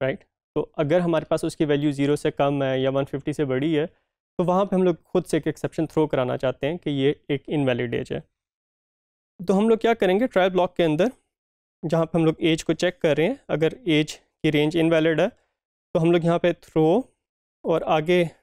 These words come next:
जो भी हम लोग मैसेज लिखना चाहते हैं, वो मैसेज हम लोग, अ, डिस्प्ले, अ, यहाँ पे लिख देंगे और फिर कैच के अंदर जब हम लोग इसको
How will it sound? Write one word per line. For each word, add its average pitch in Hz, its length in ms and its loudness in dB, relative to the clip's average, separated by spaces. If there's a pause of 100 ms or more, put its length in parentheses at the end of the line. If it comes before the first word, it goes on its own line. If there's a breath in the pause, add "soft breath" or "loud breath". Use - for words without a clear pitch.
(240)
जो 170 160 4
भी 170 100 0
हम 165 120 2
लोग 147 120 0
मैसेज 147 440 -2 (100)
लिखना 143 240 -2
चाहते 139 320 -2
हैं, 185 100 0
वो 185 140 -2
मैसेज 143 360 -2
हम 139 120 -4
लोग, 139 140 -6 (360)
अ, 131 320 -4 (840)
डिस्प्ले, 160 320 -2
अ, - 220 -6
यहाँ 151 280 0
पे 147 100 -2
लिख 160 240 -2
देंगे 233 320 0 (460)
और 185 60 2
फिर - 240 -4
कैच 180 280 0
के 220 140 -2
अंदर 202 200 2
जब 185 260 0
हम 180 120 0
लोग 175 180 0 (200)
इसको 165 460 -2